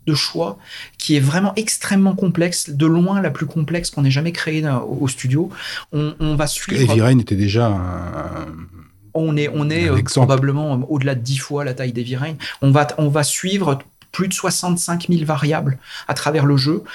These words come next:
Speaker 1: à, auxquelles on va essayer de donner des conséquences narratives à chaque fois. Donc, on va traquer, euh, les, les, les, les, les, les, les actions, euh, parfois insignifiantes, parfois signifiantes, qui vont avoir des conséquences locales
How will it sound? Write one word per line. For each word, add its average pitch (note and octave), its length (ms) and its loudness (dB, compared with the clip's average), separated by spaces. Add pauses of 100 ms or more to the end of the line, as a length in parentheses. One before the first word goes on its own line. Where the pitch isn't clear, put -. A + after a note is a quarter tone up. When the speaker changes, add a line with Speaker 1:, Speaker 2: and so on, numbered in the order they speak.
(200)
Speaker 1:
à, C3+ 100 4
auxquelles D3 300 2
on D#3+ 80 4
va C#3 80 4
essayer D3+ 240 0
de D3+ 40 -4
donner D3 220 2
des B2+ 100 0
conséquences C#3+ 560 -2
narratives C#3 460 0
à C3+ 60 2
chaque C3+ 200 -2
fois. E3+ 260 -2 (280)
Donc, C3+ 160 4
on C3+ 40 4
va C3+ 120 4
traquer, D#3 480 0
euh, D#3+ 60 2
les, C3+ 180 4
les, B2+ 180 2
les, B2+ 160 2
les, B2+ 200 2
les, B2 200 0
les, B2 240 0 (400)
les B2+ 440 0
actions, D3 540 2
euh, A#2 40 2
parfois C#3 460 -2
insignifiantes, C3+ 680 0
parfois - 300 -6
signifiantes, C3+ 580 0
qui - 140 -6
vont B2+ 80 2
avoir B2 160 0
des B2 100 0
conséquences C3 520 -2
locales F3 440 0